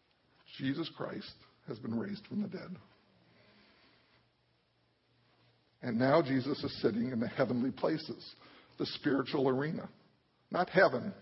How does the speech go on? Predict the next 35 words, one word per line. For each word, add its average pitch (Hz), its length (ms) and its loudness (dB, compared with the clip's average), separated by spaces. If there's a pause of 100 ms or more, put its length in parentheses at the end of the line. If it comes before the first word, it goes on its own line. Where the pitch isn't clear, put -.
(240)
See, 160 60 -4
we 156 100 4
like 147 160 2
to - 60 -4
think 139 180 0
of 117 60 -2
that. - 260 0 (400)
Oh, 147 100 -2
Jesus 165 440 0
is - 120 0
up - 220 0
there 196 260 0
somewhere, - 440 -8 (720)
right? - 240 -8 (560)
That's 214 240 -6
not 160 120 -2
what - 140 -4
Paul's 143 260 2
saying 160 260 -2
here. 120 220 -6 (420)
Paul's 156 280 2
saying 151 220 2
he's 131 200 0 (140)
seating 160 320 -2
in 139 100 0
the, 127 160 -2
he's 196 140 -2 (100)
seated 160 280 2
in 139 80 2
the 131 80 0
heavenly 143 500 4
realms, 120 580 2 (800)
okay, 143 340 2 (140)
versus 139 400 2
the, 131 240 6